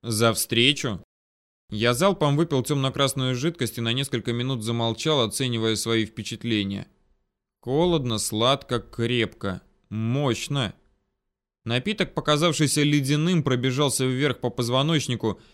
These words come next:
и ударил в голову так, что темечко заломило, а волосы на макушке зашевелились.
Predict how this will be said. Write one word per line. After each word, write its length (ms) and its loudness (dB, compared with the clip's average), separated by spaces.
и 160 0
ударил 420 4
в 80 -2
голову 340 4
так, 220 2
что 220 0
темечко 580 0
заломило, 640 0
а 60 2
волосы 420 -2
на 120 -2
макушке 500 -4
зашевелились. 880 0